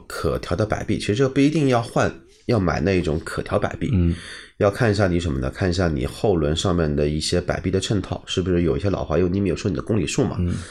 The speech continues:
Speaker 1: 摆臂衬套是橡胶的，老化之后的话呢，其实跟前轮一样。上周有个听众就是去做了四轮定位，做好之后才发现那个叫什么呢？前衬套坏了。
Speaker 2: 嗯。
Speaker 1: 那你就别做了嘛，其实道理是一样的。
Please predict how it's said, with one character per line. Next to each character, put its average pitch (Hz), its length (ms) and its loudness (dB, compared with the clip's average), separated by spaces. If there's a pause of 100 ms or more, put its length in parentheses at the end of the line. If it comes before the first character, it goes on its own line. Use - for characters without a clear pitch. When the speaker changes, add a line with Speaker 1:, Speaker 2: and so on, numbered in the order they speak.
(340)
Speaker 1:
摆 87 120 4
臂 135 80 4
衬 139 160 4
套 131 120 4
是 131 80 2
橡 127 180 2
胶 117 120 4
的， 107 200 2
老 80 140 4
化 110 160 4
之 117 120 2
后 113 140 2
的 104 80 6
话 101 140 2
呢， 90 120 2
其 85 80 -2
实 95 100 2
跟 107 120 2
前 101 180 0
轮 95 160 2
一 90 60 2
样。 98 180 0 (540)
上 139 260 2
周 120 100 4
有 85 160 4
个 82 80 2
听 98 200 0
众 95 160 2
就 90 100 2
是 76 680 0 (140)
去 78 540 0
做 98 160 0
了 92 60 0
四 - 140 -4
轮 92 100 0
定 95 140 0
位， 98 80 2 (720)
做 151 160 2
好 92 160 -2
之 92 140 0
后 120 320 0
才 78 260 -2
发 78 220 -2
现 - 320 -2
那 71 260 -2
个 60 140 -4
叫 71 160 -2
什 78 100 -6
么 50 80 -6
呢？ 50 160 -6
前 - 280 -4
衬 90 180 -2
套 85 160 -2
坏 - 160 -4
了。 - 240 -8
Speaker 2:
嗯。 87 240 0 (100)
Speaker 1:
那 95 120 -2
你 69 120 -2
就 85 300 0 (260)
别 73 140 -2
做 95 220 0
了 60 40 -4
嘛， - 140 -8
其 - 80 -8
实 80 80 -2
道 101 140 0
理 62 100 -2
是 - 160 -2
一 76 80 0
样 87 240 2
的。 - 100 -12